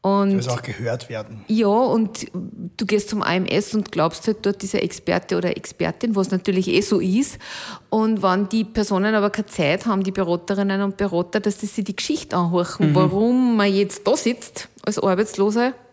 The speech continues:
Speaker 1: Person, dann kann man sie nicht so leicht von dem wieder, ähm, absentieren. Man hat es schwieriger, in die Zukunft zu blicken als arbeitslose Person.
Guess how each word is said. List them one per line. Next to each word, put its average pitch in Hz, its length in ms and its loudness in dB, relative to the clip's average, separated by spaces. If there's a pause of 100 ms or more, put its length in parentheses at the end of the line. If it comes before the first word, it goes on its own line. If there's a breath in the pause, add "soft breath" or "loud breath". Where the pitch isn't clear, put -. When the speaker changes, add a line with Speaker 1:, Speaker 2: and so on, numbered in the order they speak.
Speaker 1:
Person, 233 400 0 (880 loud breath)
dann 220 480 2 (120)
kann 196 220 2
man 226 140 4
sie 233 220 0
nicht 208 220 2
so 240 60 2
leicht 190 380 2
von 226 180 0
dem 196 300 2
wieder, 202 540 2 (160)
ähm, 190 480 2 (100)
absentieren. 196 800 2
Man 180 400 2 (160)
hat 196 180 2
es - 80 -2
schwieriger, 214 460 2
in 202 80 4
die 196 140 0
Zukunft 226 440 0
zu 185 120 -4
blicken 196 440 -2
als - 420 0 (120)
arbeitslose 196 540 0
Person. 208 520 0